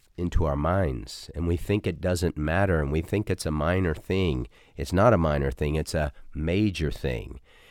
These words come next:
And many people get, get hooked on that, and then they can't break away from it, and I realize that.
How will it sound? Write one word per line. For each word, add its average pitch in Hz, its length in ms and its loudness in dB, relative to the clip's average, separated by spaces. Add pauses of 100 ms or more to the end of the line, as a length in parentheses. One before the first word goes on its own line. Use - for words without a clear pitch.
(120)
And 82 180 2
many 120 300 6
people 80 480 2
get, 76 320 -4 (160)
get 80 220 0
hooked 127 300 4
on 65 200 -2
that, 60 340 -6 (120)
and 80 160 2
then 82 120 2
they 78 120 2
can't - 580 -4
break 87 400 2
away 78 360 0
from 64 340 -6
it, 87 180 -4
and 73 200 -6
I 76 100 0
realize 92 600 4
that. 65 280 -4